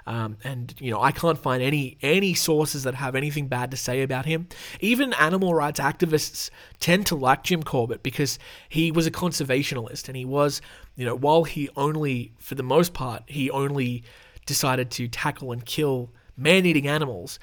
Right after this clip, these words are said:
Um, you know, he, there was, there were a couple that weren't necessarily ordained, uh, man-eaters that he did take out, but for the most part, he, yeah, he only killed animals that had already taken human life. Um, he was a, he was a conservationist, and he warned,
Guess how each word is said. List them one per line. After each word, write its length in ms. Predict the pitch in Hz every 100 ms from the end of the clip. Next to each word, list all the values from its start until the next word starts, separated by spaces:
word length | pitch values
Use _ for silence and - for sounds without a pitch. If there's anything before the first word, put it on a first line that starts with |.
| - -
Um, 320 | 117 120 117 117 -
you 80 |
know, 240 | 123 113 127
he, 180 | - 151
there 140 | 156 147
was, 140 | 139
there 200 | 147 156
were 120 | 147
a 60 | 135
couple 300 | 156 - 151
that 300 | 127 - -
weren't 220 | 139 131
necessarily 640 | 135 - - 143 131 123 120
ordained, 640 | 143 127 135 131 131 131 - 127
uh, 220 | 123 120
man-eaters 400 | 156 170 196 180
that 100 | 180
he 60 | 170
did 240 | 175 165
take 220 | 170 160
out, 260 | 165 185 -
but 160 | 160 - -
for 120 | -
the 80 | 175
most 300 | 156 202 202
part, 280 | 160 131 123
he, 100 | 147
yeah, 220 | 139 139
he 160 | 139 147
only 260 | 156 175
killed 240 | 156 165 156
animals 360 | 147 147 139
that 100 | 131
had 160 | 139 147
already 440 | 131 139 135 156
taken 320 | - 143 127
human 280 | 127 131 113
life. 340 | 123 131 107 - - - - -
Um, 320 | 123 123 113 - - _ _
he 220 | 139 202
was 180 | 240 220
a, 60 |
he 100 | 190
was 180 | 208 196
a 40 | 190
conservationist, 760 | 190 175 135 147 175 151 139
and 100 | 147
he 60 | 143
warned, 500 | 135 143 151 135